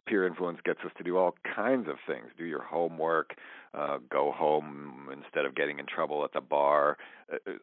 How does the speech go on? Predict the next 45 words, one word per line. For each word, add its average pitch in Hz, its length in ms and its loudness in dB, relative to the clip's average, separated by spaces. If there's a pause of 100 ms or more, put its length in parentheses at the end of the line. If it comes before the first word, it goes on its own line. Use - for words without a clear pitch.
(120)
all, 120 340 6 (160)
all 123 300 2
the 107 100 0
time, 98 460 0
your, 73 180 -4 (160)
your 80 160 -4
peers 85 340 -4
are 73 100 -2
keeping 92 360 -6
you 82 140 -4
in 71 100 -4
line. 82 320 2
They're 65 140 -6
telling 78 240 -4
you 76 80 -6
to - 80 -4
comb 76 260 -4
your 69 140 -4
hair. 85 320 2
They're 67 100 -2
telling 73 240 -6
you 71 80 -10
to 71 80 -6
tuck - 260 -6
in 76 120 -6
your 69 100 -6 (140)
shirt. 95 260 -2 (420)
Uh, 76 220 -4 (100)
peer 107 160 4
influence 101 440 0
is, 85 100 -4 (160)
is 90 60 -8 (160)
absolutely 95 480 -2
beneficial. 73 680 -4
It's - 160 -10
absolutely 92 400 -2
essential 101 560 -2
for 73 160 -6
social 90 300 -2
norm, 92 400 -2
for - 80 -6
positive 90 480 -4
social 90 260 -2
norms. 76 400 -6 (680)
Uh, - 100 -12